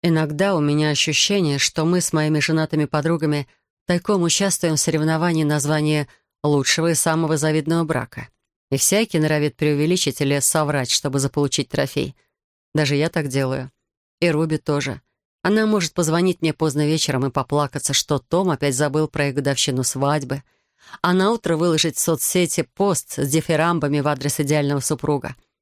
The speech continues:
Как будто это не она мне накануне звонила в истерике. Интересно, каково это — жить в таких отношениях, как у Дженнифер, не требующих подобной лжи. «А вы замужем?» — спросила она, и я кивнула.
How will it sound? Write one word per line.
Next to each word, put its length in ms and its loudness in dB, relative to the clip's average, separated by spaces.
Как 180 -2
будто 300 0
это 220 -2
не 140 4
она 320 2
мне 180 0
накануне 500 0
звонила 440 0
в 80 -2
истерике. 540 -4
Интересно, 440 0
каково 460 -2
это — 180 -6
жить 220 -2
в 60 -14
таких 340 -4
отношениях, 640 -2
как 200 -6
у 60 0
Дженнифер, 520 -4
не 100 2
требующих 640 -2
подобной 420 0
лжи. 300 -4
«А 140 0
вы 180 -2
замужем?» — 640 0
спросила 720 0
она, 320 2
и 160 -2
я 180 0
кивнула. 580 -6